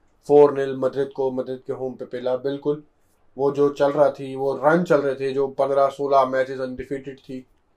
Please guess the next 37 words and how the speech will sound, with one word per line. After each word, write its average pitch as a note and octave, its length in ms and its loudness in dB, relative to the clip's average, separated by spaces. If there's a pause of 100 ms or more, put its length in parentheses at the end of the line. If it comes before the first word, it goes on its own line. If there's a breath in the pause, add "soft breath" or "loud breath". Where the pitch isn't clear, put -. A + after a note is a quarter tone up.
(580)
भाई, C3 200 -2
वो C3+ 260 -2
हनीमून C3 500 -4
पीरियड A#2 280 -8
यहाँ G#2+ 140 -8
पे A2+ 100 -12
ख़त्म B2 280 -6
होता A#2 260 -10
है, B2+ 160 -12
हम C3 160 -16
बिल्कुल A2+ 320 -14
बोल A#2+ 120 -10
सकते A#2+ 260 -14
हैं। B2+ 140 -10
शावी C3 380 0
को D3 160 -2
भाई C3 220 -2 (320)
खासकर C#3 480 6
एक C3 160 -4
चीज़ B2+ 180 -14
पे C3 80 -12
काम A#2+ 180 -4
करना A#2+ 160 -8
पड़ेगा, B2 200 -2
जो B2+ 120 -4
हमें B2 160 -8
कल A#2+ 220 -4
दिखा A#2+ 260 -4
और C3 340 -2
जो C3 60 -8
पिछले D3+ 320 -8
एक D3+ 80 -6
दो D3 80 -4
मैचेस C3 280 -6
में B2+ 120 -18
भी B2+ 60 -20
दिखा, C#3+ 220 -12